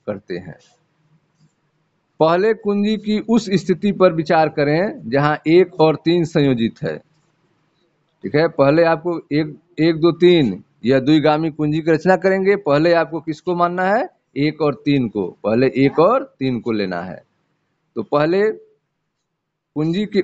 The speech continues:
उस स्थिति विचार करें जहां एक और तीन जुड़े हुए हैं। ठीक है, जिससे कि गैल्वेनोमीटर, गैल्वेनोमीटर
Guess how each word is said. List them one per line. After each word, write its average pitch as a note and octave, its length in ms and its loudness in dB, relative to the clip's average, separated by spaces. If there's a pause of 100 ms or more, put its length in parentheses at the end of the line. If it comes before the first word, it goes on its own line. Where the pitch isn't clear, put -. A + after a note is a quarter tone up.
उस A3 180 4
स्थिति F#3+ 180 2
विचार E3 380 2
करें E3 320 2
जहां D#3+ 240 0 (100)
एक F3 240 0
और - 120 2
तीन C4+ 420 2 (120)
जुड़े B2+ 260 2
हुए F#2+ 240 -6
हैं। E2+ 220 -16 (920)
ठीक A2+ 100 -8
है, F3+ 160 2
जिससे E3+ 420 2
कि F3+ 480 0 (460)
गैल्वेनोमीटर, D#3+ 1080 0 (1300)
गैल्वेनोमीटर C#3+ 1080 0